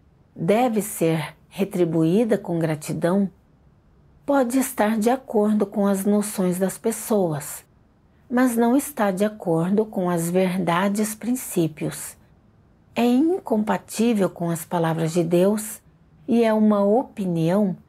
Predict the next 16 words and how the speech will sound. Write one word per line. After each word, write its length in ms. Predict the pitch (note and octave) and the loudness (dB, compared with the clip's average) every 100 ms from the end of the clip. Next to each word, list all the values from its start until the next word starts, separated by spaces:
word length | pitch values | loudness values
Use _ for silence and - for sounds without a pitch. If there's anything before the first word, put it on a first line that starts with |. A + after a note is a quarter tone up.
| _ _ - | _ _ -2
e 140 | A#3+ | 2
uma 160 | A3+ A3 | 2 4
maneira 580 | G#3+ G#3+ G#3+ A3 A3 - - | 4 4 2 2 0 -2 -2
incorreta 840 | F4 F#4 - B3 G3+ G#3 G3+ G#3+ | 0 0 -2 -2 2 2 0 -2
de 140 | G#3 G#3+ | -4 -4
fazer 380 | A3+ G#3+ G#3+ | -2 0 0
as 180 | A3+ - | 0 -6
coisas. 680 | - E3+ E3 D#3+ D#3+ D3 - - _ _ _ _ _ _ _ _ _ _ _ _ _ _ _ _ _ _ _ | -8 -2 0 0 -2 -4 -10 -20 _ _ _ _ _ _ _ _ _ _ _ _ _ _ _ _ _ _ _
As 220 | - A3 - | -6 -6 -4
palavras 580 | A3+ G#3+ A3 A#3 F#3+ | 0 2 2 2 0
de 100 | F3+ | 0
Deus 600 | F3 F3+ F3+ F3+ - - - _ _ _ _ - | 0 2 2 0 -8 -16 -20 _ _ _ _ -2
eram 520 | G#3 A3 G#3+ G#3+ G3 | 2 4 4 2 2
uma 280 | A3+ A3 G#3 | 2 4 2
revelação 840 | F#3+ A#3 G#3+ G#3 G3+ - A3+ A3+ | 2 2 2 2 0 -2 0 2
impecável. 1160 | A#3+ C#4+ - C4 C4 - - G#3+ G#3 F3 E3 | 4 2 -2 -6 -6 -6 -6 -2 -2 -4 -8